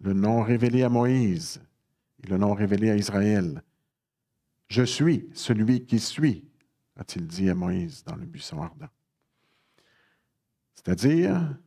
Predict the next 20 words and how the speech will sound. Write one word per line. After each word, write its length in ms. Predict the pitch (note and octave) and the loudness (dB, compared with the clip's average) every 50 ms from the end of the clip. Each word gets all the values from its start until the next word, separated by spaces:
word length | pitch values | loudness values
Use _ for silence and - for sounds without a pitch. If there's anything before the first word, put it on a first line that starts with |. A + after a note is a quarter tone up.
| _ - | _ 0
toujours 280 | D3+ C#3+ C3 D#3+ C#3+ | 0 2 2 4 2
le 100 | D#3+ D3+ | 2 4
même, 460 | D3+ D#3 C3+ A2+ G2+ F2 D#2+ D#2+ D#2+ - _ _ _ _ _ _ _ _ | 4 2 2 2 0 0 -2 -6 -10 -16 _ _ _ _ _ _ _ _
toujours 320 | - A#2 A2 C3 C3 B2+ | -2 0 2 2 0 0
fidèle 360 | - - C#3+ C3 C#3 C#3 C#3 | -2 -2 0 2 4 4 2
à 60 | C3+ C3 | 2 2
ses 140 | - C#3 | 0 -2
promesses, 680 | C3 C#3+ C#3 C#3+ D3 C#3 - F#2 - - - - - - _ _ - | 0 2 2 2 4 2 2 0 -2 -6 -10 -12 -12 -16 _ _ -2
hier, 460 | A2+ A#2 A2+ A2+ A#2 C3+ D#3+ F#3 F3+ | 0 2 4 4 4 4 2 2 2
aujourd'hui 520 | C#3 B2 C3 A#2 G#2 G#2+ A#2 B2+ D3+ F3+ F3 | 2 2 2 2 0 0 0 2 2 4 2
et 60 | D3 | 2
éternellement. 540 | C3+ - C#3 B2+ B2+ A#2 G#2 G2 F#2 - - _ _ _ _ _ _ _ _ _ _ _ _ _ _ _ _ _ _ _ _ _ _ _ _ _ _ _ _ _ | 2 2 0 0 2 2 0 0 -2 -4 -8 _ _ _ _ _ _ _ _ _ _ _ _ _ _ _ _ _ _ _ _ _ _ _ _ _ _ _ _ _
Celui 360 | _ - B2+ C3 C#3 D3 E3 D#3+ | _ 0 0 2 4 2 2 4
qui 80 | - | 2
avait 200 | C#3 C3 C#3+ C#3 | 2 4 2 2
promis 320 | C3+ - C#3+ C#3+ D#3+ E3+ D#3 | 2 2 2 4 4 4 2
le 80 | C#3+ | 2
bonheur 360 | B2 C#3 C3+ C#3 D3+ D#3 D3+ | 4 2 2 4 2 2 2
à 120 | C#3+ C3+ C3 | 2 2 2
Abraham 720 | B2+ C3+ C3 B2+ B2+ C3 D#3+ F#3+ G#3 A3 A#3 A#3+ A#3+ A3+ | 2 2 2 2 4 4 2 2 2 2 0 0 0 -2